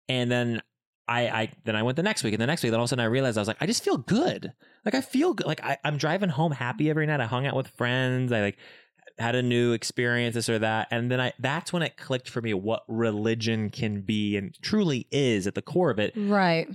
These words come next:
Speaker 1: It's to come together with community. Uh, it's to learn about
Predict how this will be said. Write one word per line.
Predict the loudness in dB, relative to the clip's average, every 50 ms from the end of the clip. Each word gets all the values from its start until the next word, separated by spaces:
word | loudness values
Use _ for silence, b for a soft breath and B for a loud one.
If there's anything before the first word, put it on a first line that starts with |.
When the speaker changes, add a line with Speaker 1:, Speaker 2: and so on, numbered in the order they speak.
| -14 -8 -6
Speaker 1:
It's | -4 -4 -4 -4
to | -2 -2 -4 -4
come | -4 -4 -4 -2 -2 0
together | 0 0 0 2 2 2 2 2
with | 2 0 0 -4
community. | -6 -4 -2 0 2 2 2 2 0 0 -2 -2 -6 -10 _ _ _ _ _ _ _ _ _ _ b b b b b b _
Uh, | 0 0 2 0 0 0
it's | -2 -4 -4 -6
to | -4 0 0 2 2 2 0 -2 -4 -8 -18 -20 _ _ _
learn | -6 -2 0 0 2 2 2 2 0 0 -2 -6 -8 _ _ -6
about | -6 -2 -2 0 0 2 0 0 -2